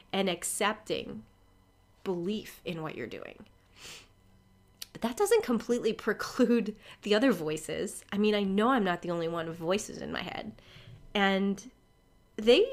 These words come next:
are very quiet these days, I have to tell you, because with time and practice comes confidence.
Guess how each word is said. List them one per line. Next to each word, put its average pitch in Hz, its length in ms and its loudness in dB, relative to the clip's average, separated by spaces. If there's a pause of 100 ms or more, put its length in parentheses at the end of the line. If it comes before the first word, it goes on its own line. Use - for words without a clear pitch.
(100)
are 311 60 2
very 226 320 6
quiet 175 460 0
these 156 220 -8
days, - 440 -12
I 196 40 -8
have 175 240 -2
to - 80 -12
tell 160 240 -4
you, - 160 -8
because 202 400 -4
with 196 300 -2
time 220 360 2
and 185 160 0
practice 196 560 -2
comes 160 280 -6
confidence. - 760 -6